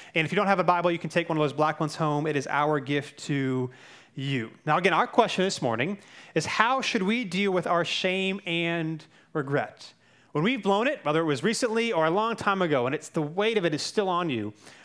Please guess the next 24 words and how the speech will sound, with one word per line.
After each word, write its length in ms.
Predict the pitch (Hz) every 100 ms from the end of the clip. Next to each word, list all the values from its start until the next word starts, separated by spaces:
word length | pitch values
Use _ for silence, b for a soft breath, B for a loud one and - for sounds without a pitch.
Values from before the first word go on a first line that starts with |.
| B B
what 160 | - 190
should 160 | - 165
we 80 |
do? 320 | 147 135 117 104
Here's 300 | 180 202 202
what 100 | 147
happened 380 | 147 151 135
to 80 | -
Peter. 280 | - 147 123
It 80 | 113
says 220 | 143 123
this. 140 | 135
This 80 | 196
is 40 | 226
about 300 | 202 170 -
seven 320 | 220 220 226
or 60 |
eight 180 | 208 214
days 340 | 190 147 160 156
after 280 | 170 180
the 100 | 175
resurrection 580 | 151 185 202 208 208 226
of 80 | 226
Jesus. 520 | 160 135 160 214 -